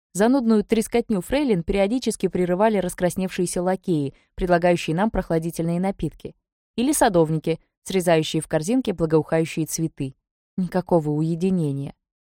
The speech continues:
В аллеях нам встречались статуи местных животных, сделанные из потемневшего мрамора. Глаза им заменяли камни, похожие на тлеющие угольки.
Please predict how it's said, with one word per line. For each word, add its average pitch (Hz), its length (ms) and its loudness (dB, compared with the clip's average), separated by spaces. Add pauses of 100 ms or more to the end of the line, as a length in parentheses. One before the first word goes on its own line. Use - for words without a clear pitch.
(260)
В 165 160 -2
аллеях 185 520 4
нам 233 160 2
встречались 220 680 -2
статуи 208 480 2
местных 202 360 0
животных, 202 600 0 (160)
сделанные 175 520 4
из - 200 -6
потемневшего 185 680 0
мрамора. 151 460 0 (640)
Глаза 175 400 4
им 202 140 2
заменяли 170 440 0
камни, 214 320 2
похожие 170 480 -2
на 175 140 0
тлеющие 170 460 0
угольки. 175 520 -4